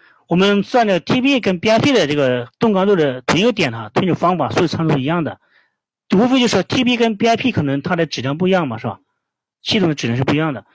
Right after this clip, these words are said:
那么这时候我们发现，我们大家可以看一下，比如说我们统计了，就是大家可以做，自己可以做统计啊。比如说我们统，统计了很多点，七十九点吧。我们第一个是B I P的状态，第二是T P的状态，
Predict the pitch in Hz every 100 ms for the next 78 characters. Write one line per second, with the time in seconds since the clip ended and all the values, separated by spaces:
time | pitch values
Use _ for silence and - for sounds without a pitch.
0 | _ _ 165 156 233 170 131 127 147 139
1 | 143 113 _ _ _ 131 139 147 175 190
2 | 190 156 - 196 160 120 127 139 143 143
3 | 135 151 185 - _ _ _ 135 123 175
4 | 170 151 135 139 156 196 180 156 156 -
5 | - 208 185 - 233 143 147 196 202 123
6 | 127 131 117 117 127 139 139 - _ _
7 | _ _ 123 131 170 135 139 143 135 151
8 | 113 - _ - - 170 151 151 107 101
9 | _ _ _ _ 135 135 147 165 233 214
10 | 180 165 185 170 226 175 165 135 120 208
11 | 196 139 185 180 214 170 131